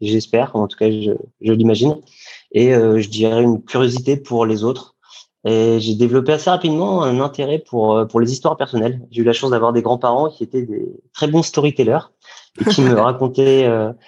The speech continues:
Speaker 1: leur vie, euh, leur passé, euh, leur histoire personnelle. Et j'ai toujours beaucoup aimé ça. Je pense que cette diversité d'esprit m'a, m'a toujours poussé à aller voir un peu ailleurs, apprendre de nouvelles langues, euh, aller dans différents pays.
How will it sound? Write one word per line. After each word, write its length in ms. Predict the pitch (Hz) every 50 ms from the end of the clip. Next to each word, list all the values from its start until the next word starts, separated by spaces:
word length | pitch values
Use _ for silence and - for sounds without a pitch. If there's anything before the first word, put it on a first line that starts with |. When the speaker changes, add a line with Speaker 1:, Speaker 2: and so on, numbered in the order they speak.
| - - - _ -
Speaker 1:
leur 240 | 120 139 165 151
vie, 320 | 139 139 147 147 151 160 160
euh, 120 | 143 131 123
leur 180 | 135 127 -
passé, 460 | - 151 143 147 - 135 139 147 147
euh, 160 | 135 120 120 120
leur 160 | 123 127 135
histoire 280 | 135 131 - 135 127
personnelle. 460 | 127 131 127 - 135 120 117 135 156 151
Et 60 | 123
j'ai 180 | 107 113 113
toujours 280 | 107 - 131 143 151 135
beaucoup 280 | 127 135 - - 165 143 -
aimé 160 | 143 127 110
ça. 240 | - 104 101 - _ _ _ _ _ _ _ _ _ _ _ _ _ _ _ _
Je 100 | - - - -
pense 280 | - 151 180 180 - -
que 520 | - 131 127 123 120 120 117 117 110 110 - _ _
cette 480 | - - - 131 127 123 123 - 127
diversité 520 | 123 120 117 113 120 131 139 151 143 - 139
d'esprit 440 | 127 131 131 131 - - 160 170 175
m'a, 680 | 160 131 123 120 117 110 110 110 104 - - - - -
m'a 140 | - 113 117
toujours 320 | - - 147 165 165 - _
poussé 480 | - 143 - - 151 156 156 156 151
à 160 | 131 120 120
aller 260 | 120 113 117 120 127 123
voir 240 | 117 123 127 120
un 80 | 123 120
peu 200 | 120 - 127 127
ailleurs, 420 | 120 120 113 113 127 143 143 131 120 107
apprendre 300 | - - _ - 117 117
de 40 | 117
nouvelles 260 | 117 113 110 113 110
langues, 360 | 110 117 123 127 131 131 120 110
euh, 300 | 107 107 107 110 110 110
aller 100 | 123 120
dans 180 | 123 123 120
différents 360 | 117 120 120 - 123 117 117
pays. 280 | 117 - 113 113 143